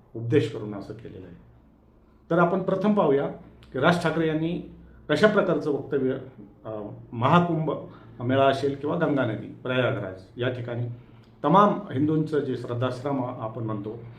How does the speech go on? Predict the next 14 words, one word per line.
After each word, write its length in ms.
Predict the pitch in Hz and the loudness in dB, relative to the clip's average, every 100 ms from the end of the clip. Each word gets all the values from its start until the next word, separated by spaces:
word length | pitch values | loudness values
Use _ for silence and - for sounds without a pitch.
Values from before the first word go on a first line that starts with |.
| - - | -20 -8
आणि 100 | 139 | -6
हा 320 | 120 131 170 | -6 -4 -2
कुंभमेळा 440 | 175 165 180 170 170 | 0 2 2 4 2
मित्रांनो 420 | 170 170 175 180 | 2 0 0 0
एकशे 300 | - 185 175 | 0 -2 -2
चौऱ्या, 400 | 165 165 185 - | 0 2 2 0
चव्वेचाळीस 440 | 160 175 202 208 | -2 4 8 8
वर्षांनी 340 | 196 - 165 135 | 8 4 0 -2
येतोय 200 | 113 - - - - - _ _ _ - _ - | -4 -10 -16 -20 -20 -20 _ _ _ -20 _ -4
आणि 200 | 170 220 | 0 2
अशा 260 | - 170 190 | 2 0 0
प्रकारे 360 | 170 165 156 | 0 -2 0
त्यांनी 320 | 156 139 135 147 | -2 -2 -2 -2
हे, 240 | 139 135 | -2 -2